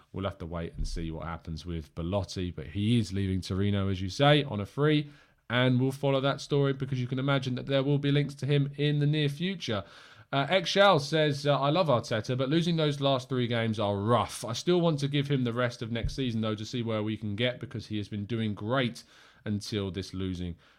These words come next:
streak." It's something that I discussed in the article that I wrote yesterday, talking about when would we stack Mikel Arteta. I think that if you finish outside the top six, there isn't much argument that you can put in keeping him at all.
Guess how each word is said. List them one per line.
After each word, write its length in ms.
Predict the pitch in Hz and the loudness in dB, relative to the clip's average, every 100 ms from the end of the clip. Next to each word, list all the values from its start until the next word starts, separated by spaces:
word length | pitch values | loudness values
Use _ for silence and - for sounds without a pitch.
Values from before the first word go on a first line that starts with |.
| _ | _
streak." 460 | - 104 95 87 | -10 -6 -6 -6
It's 120 | - 165 | -4 0
something 260 | 226 220 | 2 6
that 60 | 190 | 6
I 80 | 156 | 6
discussed 440 | 147 - 170 160 | 4 6 6 6
in 100 | 131 | 6
the 100 | 135 | 8
article 340 | 139 139 143 | 8 6 4
that 80 | 123 | 2
I 100 | 117 | 2
wrote 200 | 120 113 | 2 2
yesterday, 480 | 107 117 - 113 107 | 2 -2 -2 -2 -2
talking 300 | 101 120 113 | 0 -2 -2
about 260 | 101 107 98 | 0 0 0
when 300 | 113 117 107 | 2 4 6
would 180 | 117 90 | 4 4
we 160 | 107 | 0
stack 480 | 101 123 113 - - | 0 0 0 -2 -6
Mikel 280 | 110 104 104 | -6 -4 -2
Arteta. 560 | 101 - 117 - 90 - - - _ _ _ _ _ _ _ | -2 -2 -6 -6 -10 -12 -20 -20 _ _ _ _ _ _ _
I 220 | 139 151 | 0 2
think 320 | 143 147 139 | 2 2 0
that 80 | 139 | 0
if 120 | 117 | -4
you 60 | 120 | -2
finish 280 | 151 139 127 | 2 2 4
outside 340 | 123 110 123 | 2 2 -2
the 60 | 113 | -2
top 240 | - 123 | -4 -4
six, 360 | - 120 - - | -2 -4 -4 -6
there 220 | 113 110 | -2 2
isn't 240 | 113 113 | 2 0
much 240 | 113 98 113 | -2 -4 -2
argument 520 | 117 113 - 107 101 | 0 0 0 -2 -2
that 120 | 95 | -4
you 140 | 110 113 | -6 -4
can 240 | 113 104 | -4 -6
put 320 | - 131 98 - _ | -4 -4 -4 -8 _
in 220 | 120 107 | -4 -2
keeping 380 | - 143 135 90 | -2 -2 -2 -6
him 200 | 85 76 | -8 -8
at 260 | 110 104 - | -8 -8 -4
all. 260 | 131 80 | -4 -4